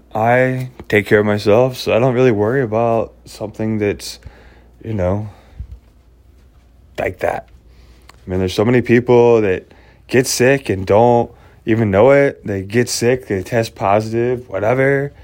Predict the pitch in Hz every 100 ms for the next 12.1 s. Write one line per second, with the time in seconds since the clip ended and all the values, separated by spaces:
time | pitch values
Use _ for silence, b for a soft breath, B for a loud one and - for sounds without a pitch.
0 | b b b 98 151 143 143 143 147 139
1 | 143 143 135 139 139 139 139 131 113 120
2 | 147 135 131 127 123 - B B B B
3 | - - 110 143 147 147 143 139 127 B
4 | B - 120 147 - 143 135 120 127 135
5 | 135 135 131 131 131 - b b - 123
6 | 139 143 139 131 - 127 135 135 131 131
7 | 117 135 - 120 98 95 92 - 98 95
8 | - 95 - 107 120 117 117 113 113 -
9 | b b b b b b - 110 117 -
10 | 117 131 - 127 131 - - - 113 131
11 | 135 123 123 123 110 101 135 135 - -
12 | -